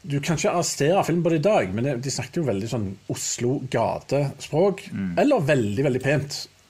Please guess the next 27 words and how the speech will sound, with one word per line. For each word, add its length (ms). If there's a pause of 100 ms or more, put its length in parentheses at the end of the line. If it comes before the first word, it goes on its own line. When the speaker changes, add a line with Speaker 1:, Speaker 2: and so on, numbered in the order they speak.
(120)
Speaker 1:
fra 220
gammeldags. 560 (160)
Speaker 2:
Ja. 260
Speaker 1:
Så 140
han 120
sleit 260
jo 40
litt 120
med 80
å 40
skjønne 280
det, 100
så 100
litt 200
tekst 320
hadde 120
faktisk 220
gjort 160
seg 140
der. 180 (240)
Speaker 2:
Mm. 200
Speaker 1:
Men 100
foruten 360
det, 220 (100)
jeg 120
kan 120
ikke 120